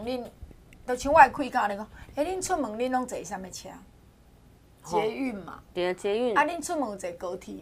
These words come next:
Speaker 1: 嘛，你若去高雄去下港佚佗，
Speaker 2: 是，是，是，
Speaker 1: 你会坐啥？捷运嘛。
Speaker 2: 是。
Speaker 1: 啊，坐高铁嘛。你敢知？你即摆去机场，伊甲问讲，你最近出国去机场坐啥？伊讲坐机捷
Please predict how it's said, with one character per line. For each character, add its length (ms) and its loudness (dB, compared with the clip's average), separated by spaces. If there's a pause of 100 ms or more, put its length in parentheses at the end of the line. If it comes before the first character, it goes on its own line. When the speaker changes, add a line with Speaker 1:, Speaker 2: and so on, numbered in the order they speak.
Speaker 1:
嘛， 140 -20
你 80 -8
若 100 -2
去 140 -4
高 240 -4
雄 180 -6
去 160 -8
下 160 -6
港 140 0
佚 0 -
佗， 40 -6
Speaker 2:
是， 140 -4
是， 60 -4
是， 100 -6
Speaker 1:
你 80 -2
会 60 -4
坐 180 -8
啥？ 240 -14
捷 260 -8
运 220 -6
嘛。 160 -12
Speaker 2:
是。 320 -6 (720)
Speaker 1:
啊， 80 -4
坐 200 -8
高 300 10
铁 280 -10
嘛。 180 -16 (400)
你 160 -10
敢 180 -4
知？ 140 4
你 140 -4
即 80 -10
摆 120 2
去 140 -8
机 260 -12
场， 200 -16
伊 60 -12
甲 100 4
问 160 -2
讲， 100 -4
你 80 -8
最 160 -2
近 160 -10
出 140 -8
国 160 -6
去 140 -10
机 180 -14
场 160 -16
坐 180 -18
啥？ 180 -10
伊 60 -14
讲 140 -6
坐 120 -10
机 300 -14
捷 200 -14